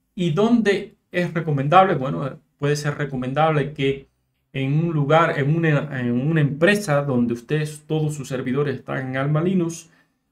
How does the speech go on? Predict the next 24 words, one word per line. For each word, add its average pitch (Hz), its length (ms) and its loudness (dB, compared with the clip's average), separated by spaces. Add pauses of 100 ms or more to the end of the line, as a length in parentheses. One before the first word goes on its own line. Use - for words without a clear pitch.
pero 175 240 6
también 160 480 0
quiere 160 280 0
tener 147 480 0 (460)
la, 123 680 0 (460)
las 135 520 -8
aplicativos, 127 800 -2
las 131 140 -10
computadoras 127 720 -2
de 170 80 -2
escritorios 147 560 -2
con 135 260 -8
Alma 156 320 0
Linux, 160 460 -2
y 156 80 -6
de 170 100 0
esta 165 200 -4
forma, 156 520 -2 (720)
eh, 123 600 -2
que 139 80 0
el 131 100 2
ambiente 147 880 0
empresarial 131 720 -2
sea 139 580 -2